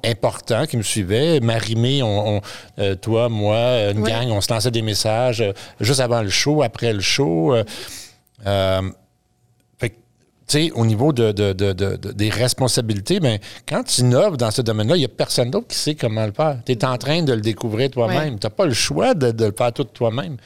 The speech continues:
Speaker 2: Oui.
Speaker 1: Puis c'est de savoir quand est-ce que, euh, tu sais, t'arrives à la ligne où est-ce que tu peux plus.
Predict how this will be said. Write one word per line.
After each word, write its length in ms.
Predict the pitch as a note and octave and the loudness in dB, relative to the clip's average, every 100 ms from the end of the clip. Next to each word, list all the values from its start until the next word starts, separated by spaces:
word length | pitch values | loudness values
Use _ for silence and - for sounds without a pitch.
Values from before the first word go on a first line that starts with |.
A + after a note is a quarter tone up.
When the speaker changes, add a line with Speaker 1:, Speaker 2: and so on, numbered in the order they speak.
| - G3+ | -18 -10
Speaker 2:
Oui. 200 | G3 G#3 _ | -8 -8 _
Speaker 1:
Puis 80 | - | -4
c'est 140 | - A2+ | -2 0
de 40 | |
savoir 420 | - A2+ G#2+ C#3 | 0 0 2 2
quand 300 | D3 A#2 G#2 | 2 -2 0
est-ce 260 | B2 C3+ - | 0 0 -2
que, 320 | - G#2+ A#2+ C3 _ _ _ _ _ _ _ - | 0 0 0 -2 _ _ _ _ _ _ _ -4
euh, 380 | F#2+ F#2 F2 D#2+ | 0 0 0 -4
tu 100 | - | -4
sais, 60 | G2+ - | -6 -4
t'arrives 300 | F#2+ F#2+ G2 | -4 -2 -2
à 60 | F#2+ | -2
la 100 | F2+ | -4
ligne 180 | A2 | -4
où 40 | G2 | -4
est-ce 100 | - | -6
que 60 | |
tu 140 | F2 - _ - | -6 -8 _ -16
peux 100 | D#2+ | -16
plus. 300 | - G#2+ | -12 -8